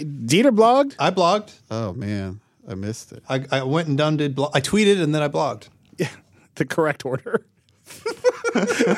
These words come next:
Speaker 1: No, so they announced the HomePod's coming out on February ninth. It was
Speaker 2: Yep.
Speaker 1: obviously delayed. They announced a delay at the end of last year. It was supposed to hit for the holiday. And then the, I mean, Dieter, uh, what was your headline? Like, obvious questions?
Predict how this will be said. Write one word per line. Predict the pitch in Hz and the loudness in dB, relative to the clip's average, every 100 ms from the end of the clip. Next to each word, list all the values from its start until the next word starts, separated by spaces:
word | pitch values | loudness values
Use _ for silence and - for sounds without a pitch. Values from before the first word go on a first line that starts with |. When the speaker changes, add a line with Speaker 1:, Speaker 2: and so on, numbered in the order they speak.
| 494 494 196 - - - - _ _ - - - | 2 2 -4 -8 -14 -16 -20 _ _ -18 -14 -4
Speaker 1:
No, | 269 320 277 | 2 4 4
so | 247 | 4
they | 247 | 2
announced | 240 240 | 2 0
the | 220 | 2
HomePod's | 208 220 220 208 | 2 2 0 0
coming | 214 | 0
out | 208 | 0
on | 190 | 0
February | 185 202 202 | 0 2 2
ninth. | 156 196 - _ _ _ _ | 2 -2 -6 _ _ _ _
It | - | 4
was | 165 | 6
Speaker 2:
Yep. | 160 | 6
Speaker 1:
obviously | 156 160 202 | 4 4 2
delayed. | 175 147 127 113 143 | 4 4 4 2 2
They | 143 | 2
announced | 127 127 | 2 0
a | 127 | 0
delay | 127 110 107 101 139 - | 0 2 2 2 -2 -4
at | 139 | -6
the | 127 | -2
end | 110 | 0
of | 110 | 0
last | 110 - | -2 -4
year. | 101 | -6
It | |
was | 107 | -4
supposed | 120 - | -4 -4
to | |
hit | 123 | -4
for | 139 | -4
the | |
holiday. | 123 101 92 101 - - - - _ _ - | -2 -4 -4 -8 -12 -16 -20 -20 _ _ -2
And | 143 135 | 2 4
then | 139 135 131 | 4 2 2
the, | 127 120 120 - _ _ _ _ - | 4 4 2 -2 _ _ _ _ 0
I | |
mean, | 170 | 2
Dieter, | 160 180 151 139 | 4 4 4 2
uh, | 131 127 | 0 2
what | 151 | 2
was | 156 | 4
your | 160 | 4
headline? | 165 175 151 | 2 4 2
Like, | 113 - | 0 -2
obvious | 131 123 139 135 | -2 0 0 0
questions? | 127 127 165 185 | -2 -2 0 -2